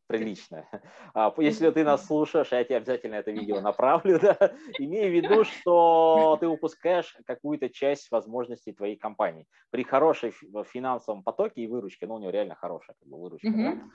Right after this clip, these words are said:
Speaker 1: он во что такой быстро оборачиваемый продукт. А, соответственно, вот такие инструменты нужно рассматривать. Это либо
Speaker 2: Мгм.
Speaker 1: привлечением на полставки, на там ещё как-то финансового специалиста, может быть, не знаю, директора, ну, разбирающегося, либо вот, как, э,
Speaker 2: Мгм.
Speaker 1: Анна сказала, как рекомендация,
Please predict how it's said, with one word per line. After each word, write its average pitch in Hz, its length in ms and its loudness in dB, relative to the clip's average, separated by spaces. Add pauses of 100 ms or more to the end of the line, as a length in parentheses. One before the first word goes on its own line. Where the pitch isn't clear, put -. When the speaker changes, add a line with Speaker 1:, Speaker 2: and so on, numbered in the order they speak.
(160)
Speaker 1:
он 143 140 -6
во 110 80 -4
что 87 640 -8
такой 76 240 -16
быстро 90 360 -6
оборачиваемый 107 420 -4
продукт. 95 340 -8 (140)
А, 104 300 -4
соответственно, 135 920 -4
вот 120 200 -2
такие 170 360 -4
инструменты 139 580 -6
нужно 127 280 -8
рассматривать. 90 540 -8 (280)
Это 160 200 0
либо 175 240 2
Speaker 2:
Мгм. - 20 0
Speaker 1:
привлечением 147 720 -4
на 151 120 -4
полставки, 123 680 -4
на 135 540 -4
там 135 400 -6
ещё 123 260 -4
как-то - 280 -6
финансового 95 580 -10
специалиста, 98 720 -10 (300)
может 98 220 -10
быть, 92 100 -14
не 101 140 -8
знаю, 90 160 -10
директора, 92 420 -8
ну, 87 120 -12
разбирающегося, 87 640 -8
либо 151 240 -4
вот, 127 280 -2
как, 127 180 -6 (100)
э, 107 120 -6
Speaker 2:
Мгм. 104 320 -4
Speaker 1:
Анна 123 80 -4
сказала, 110 400 -4
как - 160 -14
рекомендация, 90 680 -10